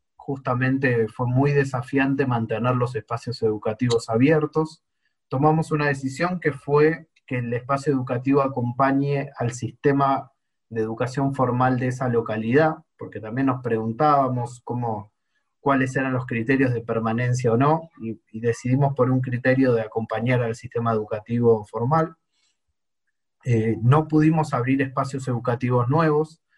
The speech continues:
porque el espacio educativo se sostiene con la misma comunidad en un espacio físico de la misma comunidad.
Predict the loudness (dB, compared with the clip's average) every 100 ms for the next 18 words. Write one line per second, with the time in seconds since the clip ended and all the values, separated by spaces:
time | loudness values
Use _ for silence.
0 | _ _ -8 -2 0 0 0 0 -2 -2
1 | -2 0 0 -2 -8 -10 -6 0 0 0
2 | -2 -4 0 2 2 2 -2 -2 -4 -2
3 | 0 2 2 2 0 -2 -2 -4 -2 -4
4 | -4 -4 -2 0 0 0 0 2 0 0
5 | -2 -2 -2 0 2 2 0